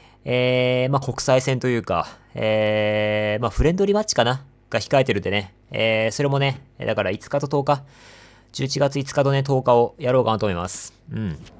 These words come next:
キーパーがね、えー、まさかの、<laughs> まさかのアリソンじゃ、アリソンだっけ？まさかのアリソンじゃありません。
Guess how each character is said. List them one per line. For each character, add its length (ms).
キ 160
ー 40
パ 140
ー 20
が 120
ね、 240
え 220
ー、 40
ま 80
さ 160
か 140
の、 160
<laughs> 400
ま 140
さ 160
か 100
の 160
ア 60
リ 100
ソ 140
ン 40
じ 80
ゃ、 80
ア 60
リ 60
ソ 100
ン 40
だ 80
っ 20
け？ 260
ま 140
さ 160
か 120
の 160
ア 80
リ 80
ソ 160
ン 60
じ 80
ゃ 40
あ 40
り 60
ま 100
せ 140
ん。 80